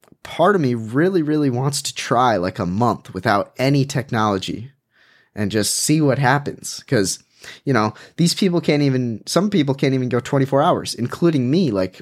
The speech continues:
work sometimes is important and I gotta respond. And, but I really wanna get to a point in life where I can take, like, a few weeks and just truly unplug. And I just,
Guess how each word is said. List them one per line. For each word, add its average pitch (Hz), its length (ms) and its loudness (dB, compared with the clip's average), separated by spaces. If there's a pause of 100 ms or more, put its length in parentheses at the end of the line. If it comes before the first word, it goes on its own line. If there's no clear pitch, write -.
work 139 360 0
sometimes 117 480 0
is 104 140 -4
important 120 560 0
and 113 140 -2
I 107 80 0
gotta 117 320 2
respond. 101 680 0
And, 95 200 -10 (1800)
but 117 260 0 (380)
I - 120 -2
really 135 580 2
wanna 120 240 0
get 143 240 0
to 139 120 2
a 110 60 0
point 120 320 2
in 95 100 -2
life 95 280 2
where 104 100 2
I 107 120 2
can 135 480 2
take, - 340 -2
like, - 300 -6 (120)
a - 40 -16
few 101 280 -2
weeks 90 380 -2
and 87 200 -4
just - 460 -4 (180)
truly 175 440 2
unplug. 95 680 -2
And 90 300 -2 (3000)
I 131 160 -4
just, 131 300 0